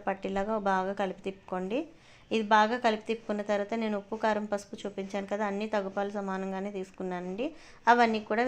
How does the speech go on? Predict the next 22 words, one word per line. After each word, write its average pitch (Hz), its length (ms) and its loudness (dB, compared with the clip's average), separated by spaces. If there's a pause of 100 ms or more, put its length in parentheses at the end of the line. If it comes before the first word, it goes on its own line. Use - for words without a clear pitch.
ఇందులో 208 200 -2
వేసేసేయండి. 180 760 -6 (680)
ఇవి 220 200 0
కాస్త 214 340 0 (100)
మనం 214 180 0
వేసుకున్న 208 440 -4 (120)
తర్వాత 196 440 0 (180)
బాగా 196 340 2
గరిటె 196 220 -2
పెట్టి 202 200 -4
తిప్పండి. 185 520 -6 (640)
మొత్తం 214 360 0
ఆ - 100 2
మస-, 202 260 -4
ఆ 208 100 0 (200)
ఉప్పు, 196 200 -4
కారం, 208 340 2
పసుపు 202 300 -4
అంతా 196 140 -4
కూడా 208 220 -4
మనకి 196 360 -4
వాటికి 196 320 -4